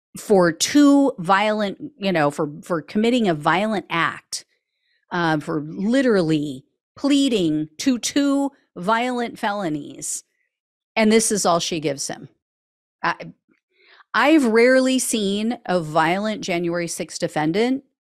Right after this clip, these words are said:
receive less than three years. And that's even when they're convicted of only one assault charge.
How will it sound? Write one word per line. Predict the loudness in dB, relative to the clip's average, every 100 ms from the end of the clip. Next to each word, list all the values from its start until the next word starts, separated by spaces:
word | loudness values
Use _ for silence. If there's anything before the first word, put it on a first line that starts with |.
| _
receive | 0 0 0 -4 -4
less | -2 -2 -2
than | -4 -4
three | -6 -10
years. | -10 -12 -8 -6 -6 _ _ _ -20 -8 0
And | 2 0 -2
that's | -6 0 2 2 2
even | 2 4 6 6
when | 6
they're | 4 2
convicted | 0 0 2 0 0 -2 -2 -6 -20 _ _ -2
of | -2 -2 2
only | 4 6 4
one | 2 2 2 4
assault | 0 -2 -4 -4
charge. | -6 -6 -6 -10 -12 -14